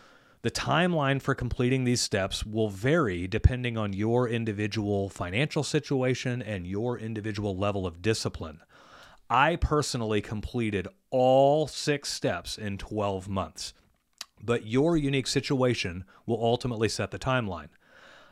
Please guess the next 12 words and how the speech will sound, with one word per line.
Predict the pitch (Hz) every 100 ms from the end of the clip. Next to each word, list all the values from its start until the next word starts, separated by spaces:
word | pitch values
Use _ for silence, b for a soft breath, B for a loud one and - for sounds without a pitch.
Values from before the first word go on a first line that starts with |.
| _
I'm | 120 123
not | 113 127 147
aware | 135 117 110 113 117
of | 107
a | 104
shorter | 95 - 113 127 143
process | 139 - 120 98 - 85 85
that | - 104 110
results | 110 104 101 -
in | - 110
long-term | 92 95 98 101 101 - 101 92 90
success | - 95 - - 120 78 -